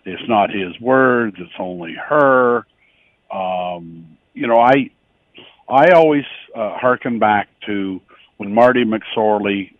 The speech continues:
conked, I think, uh, uh, Donald Brashear on, with his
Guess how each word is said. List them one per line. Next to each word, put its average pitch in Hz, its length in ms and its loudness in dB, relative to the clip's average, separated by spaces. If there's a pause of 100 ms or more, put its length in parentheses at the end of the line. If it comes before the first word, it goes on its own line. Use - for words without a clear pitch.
(160)
conked, 107 400 2
I - 120 -14
think, 101 360 -8
uh, 92 220 -6 (300)
uh, 85 280 -14
Donald 101 320 0
Brashear 98 800 -6
on, 87 220 -10 (1040)
with 101 100 -4
his 90 160 -4